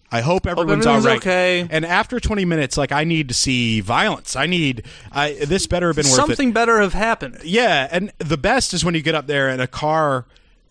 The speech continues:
Speaker 1: uh, is just completely, like, it's been on fire. You know what I'm saying? So
Speaker 2: Oof.
Speaker 1: it's just the frame of the car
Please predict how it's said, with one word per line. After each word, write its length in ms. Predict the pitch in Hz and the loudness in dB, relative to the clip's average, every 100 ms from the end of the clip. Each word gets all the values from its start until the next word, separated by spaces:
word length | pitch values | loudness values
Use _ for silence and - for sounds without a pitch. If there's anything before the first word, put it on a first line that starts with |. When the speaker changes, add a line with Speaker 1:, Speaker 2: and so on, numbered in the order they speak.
| - | -4
Speaker 1:
uh, 560 | 127 123 120 120 113 117 | 0 0 0 0 0 -2
is 220 | - 135 117 | -4 -4 -2
just 260 | 127 - | -2 -2
completely, 960 | - 135 127 - 151 175 - 151 135 120 | -2 -6 -4 -8 -6 -10 -8 -4 -2 -2
like, 200 | 131 131 | -2 -2
it's 100 | 120 | -4
been 160 | 143 143 | -2 -2
on 140 | 123 | -2
fire. 480 | - 135 160 190 208 - _ _ _ _ _ | 0 0 2 -2 -4 -14 _ _ _ _ _
You 120 | 156 | 0
know 60 | 185 | 2
what 60 | |
I'm 60 | 190 | 2
saying? 200 | 202 202 | 0 2
So 100 | - | 2
Speaker 2:
Oof. 60 | - | 2
Speaker 1:
it's 80 | |
just 160 | - 185 | 0 -2
the 80 | 160 | -4
frame 360 | - 165 190 190 | -2 0 0 0
of 100 | 196 | -2
the 60 | |
car 460 | - 185 185 208 220 | -4 0 0 0 -4